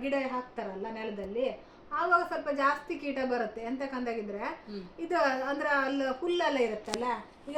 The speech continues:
Speaker 1: ತಿಂಗ್ಳು ಪ್ರತಿ ತಿಂಗ್ಳು ಎಲ್ಲರಿಗೂ ಕ್ಲೀನ್ ಮಾಡೋಕ್ ಆಗುದಿಲ್ಲ ಪ್ರತಿ ತಿಂಗ್ಳು. ಈಗ ಎಲ್ಲ ಸಲ ಒಂದು ವರ್ಷಕ್ಕೆ ಒಂದ್ಸತಿ ಕ್ಲೀನ್ ಮಾಡ್ತಾರೆ, ಒಂದ್ಸತಿ ಆರು ತಿಂಗ್ಳಿಗೆ ಒಂದ್ಸತಿ ಕ್ಲೀನ್ ಮಾಡ್ತಾರೆ. ಅಲ್ಲಿ ಅಷ್ಟೊತ್ತಿಗೆ ಹುಲ್ಲು ತುಂಬಾ ಬೆಳ್ದ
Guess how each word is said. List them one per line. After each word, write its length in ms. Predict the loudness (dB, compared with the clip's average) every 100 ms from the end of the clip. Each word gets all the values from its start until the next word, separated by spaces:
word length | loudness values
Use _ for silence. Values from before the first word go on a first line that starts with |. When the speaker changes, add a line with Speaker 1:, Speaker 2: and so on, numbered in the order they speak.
| -2
Speaker 1:
ತಿಂಗ್ಳು 220 | 0 0
ಪ್ರತಿ 440 | 0 -2 2 4 4
ತಿಂಗ್ಳು 200 | 4 2
ಎಲ್ಲರಿಗೂ 360 | 2 2 0
ಕ್ಲೀನ್ 260 | -2 0 2
ಮಾಡೋಕ್ 260 | 2 4
ಆಗುದಿಲ್ಲ 500 | 6 6 4 -2 -4 -6 -14 -12
ಪ್ರತಿ 220 | -6 -4 -4
ತಿಂಗ್ಳು. 440 | -2 -2 -4 -8 -14 -20 -20 -14 -8
ಈಗ 80 | -2
ಎಲ್ಲ 200 | -2 0
ಸಲ 120 | -2 -2 -2
ಒಂದು 260 | -2 0 2 4 4 4
ವರ್ಷಕ್ಕೆ 340 | 2 0 -2
ಒಂದ್ಸತಿ 320 | -2 -2 -2
ಕ್ಲೀನ್ 280 | -2 0 0
ಮಾಡ್ತಾರೆ, 320 | -2 -2 -2
ಒಂದ್ಸತಿ 800 | 0 0 -2 -4 -4 0 0 2
ಆರು 340 | 0 0 0 0
ತಿಂಗ್ಳಿಗೆ 240 | 0 0
ಒಂದ್ಸತಿ 180 | 0 -2
ಕ್ಲೀನ್ 280 | 0 0 0
ಮಾಡ್ತಾರೆ. 260 | -6 -4
ಅಲ್ಲಿ 140 | -2 -2
ಅಷ್ಟೊತ್ತಿಗೆ 360 | -4 -4 -6
ಹುಲ್ಲು 220 | -4 -4 -4
ತುಂಬಾ 320 | -4 0 2
ಬೆಳ್ದ 360 | 4 2 2